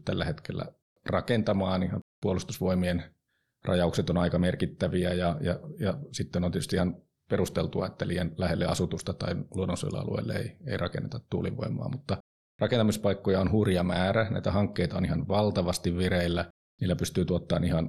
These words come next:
ihan huikeita määriä sähköä, moninkertaisesti sen määrän, mitä Suomessa nyt kulutetaan,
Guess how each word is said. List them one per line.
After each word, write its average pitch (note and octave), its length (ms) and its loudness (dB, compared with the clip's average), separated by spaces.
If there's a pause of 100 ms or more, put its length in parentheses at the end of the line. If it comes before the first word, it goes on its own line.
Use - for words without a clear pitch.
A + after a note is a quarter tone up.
ihan E2+ 200 2
huikeita F2 440 2
määriä - 480 -2 (100)
sähköä, - 420 -4
moninkertaisesti E2+ 800 -2
sen F2 220 0
määrän, F2 280 -2
mitä - 160 -4
Suomessa F2+ 420 -2
nyt - 160 -2
kulutetaan, - 760 -4